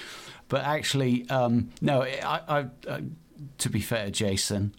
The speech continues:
I, I, I've met him, I like him, we get on well. But, um,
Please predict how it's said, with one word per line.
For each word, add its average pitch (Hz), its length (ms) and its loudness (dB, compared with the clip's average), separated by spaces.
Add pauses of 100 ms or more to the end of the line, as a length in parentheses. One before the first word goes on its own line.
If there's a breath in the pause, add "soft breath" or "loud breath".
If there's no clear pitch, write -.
I, 107 140 0
I, 101 400 -2
I've 101 120 -2
met 107 300 0
him, 101 160 2
I 98 60 2
like 98 360 -2
him, 95 120 0
we 95 120 0
get 92 160 -4
on 92 140 -2
well. 98 300 2 (460 loud breath)
But, - 320 -2 (100)
um, 123 540 2